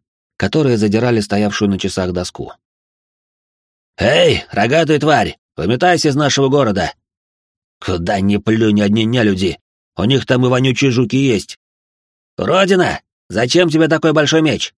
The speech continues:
Ты его хоть поднять-то сможешь?» Что интересно, никто из них не заходил на нашу территорию, иначе давно бы получил от меня арбалетный болт с доставкой.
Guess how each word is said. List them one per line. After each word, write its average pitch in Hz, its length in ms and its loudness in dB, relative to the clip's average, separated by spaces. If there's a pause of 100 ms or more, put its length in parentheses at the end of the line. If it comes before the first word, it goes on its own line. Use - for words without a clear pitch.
(240)
Ты 117 100 0
его 143 240 2
хоть 151 200 0
поднять-то 147 500 -2
сможешь?» 151 500 0 (920)
Что - 260 -2
интересно, 156 540 -2
никто 131 380 -2
из 123 200 -2
них 131 220 -4
не 113 100 -2
заходил 104 420 -2
на 107 100 0
нашу 101 280 0
территорию, 101 640 -2 (460)
иначе 127 360 -6
давно 107 280 0
бы 104 120 0
получил 90 340 -2
от 87 140 -4
меня 90 220 -4
арбалетный 90 560 -4
болт 87 240 -4
с 87 40 -14
доставкой. - 640 -8